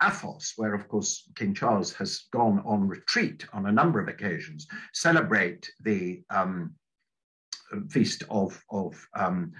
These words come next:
Saint George. So one just wonders if there's, if there's any significance there as to why the sixth of May was, was chosen for the, the coronation. I just throw that out as an interesting coincidence, if you like. Um, I've already said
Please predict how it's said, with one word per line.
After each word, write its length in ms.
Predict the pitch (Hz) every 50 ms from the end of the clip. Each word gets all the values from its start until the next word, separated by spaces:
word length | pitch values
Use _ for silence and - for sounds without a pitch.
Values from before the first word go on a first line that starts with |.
| - - - -
Saint 240 | - - 101 98
George. 420 | 110 110 107 95 85 80 80 80 -
So 140 | - 135 127
one 180 | 135 143 156
just 220 | 151 196 202 - -
wonders 640 | 151 180 190 185 160 135 110 98 90 82 82 -
if 140 | 104 92 - -
there's, 280 | 110 98 87 - - -
if 180 | - 110 98 104
there's 160 | 113 104 104
any 380 | 117 123 120 110 104 95 - - - - - - - - - _ -
significance 680 | - - 101 127 147 147 - - - - 82 - -
there 240 | - 101 92 90 92
as 120 | 90 -
to 100 | - 110
why 260 | 110 110 107 104 101 95
the 60 | 95
sixth 300 | - 101 - - - -
of 80 | 87
May 240 | 90 107 104 101 95
was, 320 | 92 92 92 90 - - -
was 180 | 98 95 - -
chosen 520 | - - - 143 127 104 - - - 85
for 240 | - - 120 104 92
the, 220 | 87 85 95 - -
the 80 | - 101
coronation. 600 | 104 - 117 107 98 104 98 87 - - - 87
I 80 | 87 85
just 360 | 82 110 107 - - _ _ -
throw 200 | 113 107 98 82
that 240 | 95 90 80 85
out 320 | 110 95 85 73 - - -
as 120 | 82 - 95
an 140 | 90 98 -
interesting 640 | 110 101 - - 104 - - - - 95 78 76 76 - - _ _ _ -
coincidence, 840 | - 101 98 110 107 - - - - - - 98 - - - - -
if 180 | 87 78 -
you 180 | 90 80 76 78
like. 380 | 73 73 - - - - - - - - - - - - - -
Um, 240 | 156 156 165 160 -
I've 200 | 196 190 202 190
already 320 | 208 226 269 - 339 254 208
said 520 | - - - 208 175 123 98 90 - -